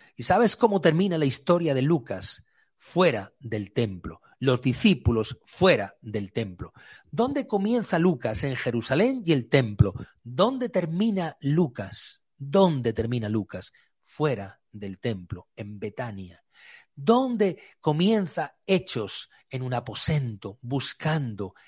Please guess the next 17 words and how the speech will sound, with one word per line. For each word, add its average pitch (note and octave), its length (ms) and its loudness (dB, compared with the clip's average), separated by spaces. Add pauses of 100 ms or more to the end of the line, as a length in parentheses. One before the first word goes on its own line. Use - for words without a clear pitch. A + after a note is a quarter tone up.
(120)
llamando, B2 800 -2
anhelando C#3 720 -2
aún G#3 280 2
lo E3 160 2
que D3+ 140 -2
desconocían. B2 1120 -8 (720)
¿Cómo A3 280 -8
termina F3 360 0
Hechos? - 580 0 (320)
Sigue C#3 280 0
escribiéndose A2+ 560 0
usted A#2+ 220 -4
y - 20 -4
yo G#2 160 -2
lo F2+ 60 -8
estamos F#2+ 340 -12
escribiendo. F#2 640 -16